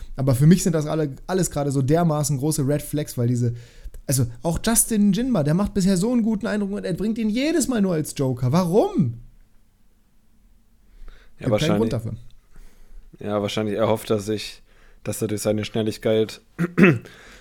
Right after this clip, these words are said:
Speaker 1: Ja, das
Speaker 2: besser
Speaker 1: bringt
Speaker 2: zur
Speaker 1: nichts, wenn du
Speaker 2: Geltung kommt,
Speaker 1: vier null
Speaker 2: wenn die anderen
Speaker 1: zurückliegst.
Speaker 2: müde sind. Ja, gut, ja, das, <laughs> das,
Speaker 1: Ja.
Speaker 2: äh, sollte nicht der Anspruch sein, ja.
Speaker 1: Ja, eben, genau, das ist es ja.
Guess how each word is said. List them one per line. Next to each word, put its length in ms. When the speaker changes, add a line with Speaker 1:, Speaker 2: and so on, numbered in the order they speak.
Speaker 1:
Ja, 80
das 160
Speaker 2:
besser 100
Speaker 1:
bringt 40
Speaker 2:
zur 100
Speaker 1:
nichts, 40
wenn 0
du 0
Speaker 2:
Geltung 160
kommt, 100
Speaker 1:
vier 100
null 120
Speaker 2:
wenn 20
die 140
anderen 100
Speaker 1:
zurückliegst. 320
Speaker 2:
müde 80
sind. 340
Ja, 240
gut, 340
ja, 240
das, 340
<laughs> 960
das, 200
Speaker 1:
Ja. 220
Speaker 2:
äh, 300
sollte 300
nicht 180
der 80
Anspruch 280
sein, 280
ja. 240
Speaker 1:
Ja, 360
eben, 340
genau, 240
das 140
ist 160
es 80
ja. 180